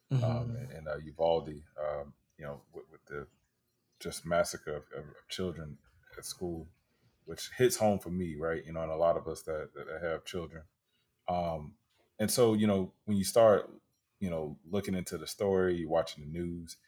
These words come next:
Speaker 1: and you, you start to see the, the, the, the young man that was involved. I mean, you know, now, now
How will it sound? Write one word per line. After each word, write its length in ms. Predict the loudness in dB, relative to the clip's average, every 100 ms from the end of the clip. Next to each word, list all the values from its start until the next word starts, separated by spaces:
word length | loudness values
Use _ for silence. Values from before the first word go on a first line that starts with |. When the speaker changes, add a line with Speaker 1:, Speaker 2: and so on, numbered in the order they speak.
| _ _ _ -12
Speaker 1:
and 100 | -10
you, 60 | -6
you 160 | -6
start 280 | 4 6 6
to 40 | 2
see 240 | -2 -2
the, 340 | -2 -6 -6 -10
the, 140 | -14 -12
the, 340 | -10 -8 -8 -12 -20 -20 _ _ _
the 80 | -2
young 300 | 2 4 4
man 280 | 4 4 4
that 160 | 2
was 140 | 0 -4
involved. 580 | 2 8 10 10 6
I 80 | 0
mean, 380 | -4 -8 -12 -16 _ -16
you 80 | -14
know, 80 | -6
now, 180 | -4 -4
now 80 | -4